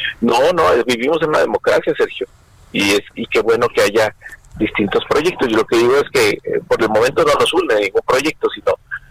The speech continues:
la defensa del pasado de, de corrupción. Nosotros hicimos alianza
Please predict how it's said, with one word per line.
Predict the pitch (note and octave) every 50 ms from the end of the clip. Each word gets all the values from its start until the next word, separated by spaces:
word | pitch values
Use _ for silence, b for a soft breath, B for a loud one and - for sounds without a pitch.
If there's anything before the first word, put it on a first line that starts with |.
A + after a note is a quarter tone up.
| B - -
la | G#2 G2+ G2+
defensa | G#2 G2+ - A#2 G#2+ - - B2
del | A2 A2
pasado | - G#2 G2 - - G#2 G2+ G2+ G2+ F#2+ F#2
de, | F#2+ F2+ E2+ - - _ b b b b b b -
de | - -
corrupción. | - B2+ A#2+ A#2 A2+ - - F3 C#3+
Nosotros | B2 G#2+ - A#2+ - C3+ C#3 C3+
hicimos | C3 - B2+ B2 B2+ -
alianza | C#3 A#2 A2+ - A2+ A2 - B2